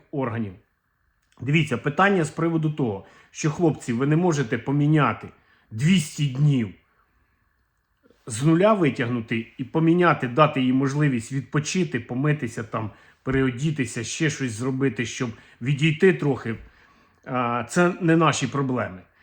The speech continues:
А, розказувати, що «йди та поміняй», я точно не поміняю їх. Батьки теж не винні, вони не поміняють, вони не зможуть нічого зробити. Ви взяли на себе відповідальність, будь ласка, виконуйте ті зобов'язання, які ви взяли на себе.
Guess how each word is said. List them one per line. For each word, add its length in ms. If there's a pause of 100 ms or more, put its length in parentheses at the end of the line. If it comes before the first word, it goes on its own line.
(200)
А, 200
розказувати, 760
що 200
«йди 240
та 120
поміняй», 600
я 80
точно 420
не 100
поміняю 640
їх. 160 (260)
Батьки 420
теж 360
не 120
винні, 340
вони 280
не 120
поміняють, 640
вони 200
не 120
зможуть 440
нічого 260
зробити. 520 (240)
Ви 120
взяли 320
на 120
себе 300
відповідальність, 880 (240)
будь 200
ласка, 380
виконуйте 720 (880)
ті 160
зобов'язання, 540
які 220
ви 100
взяли 440
на 140
себе. 480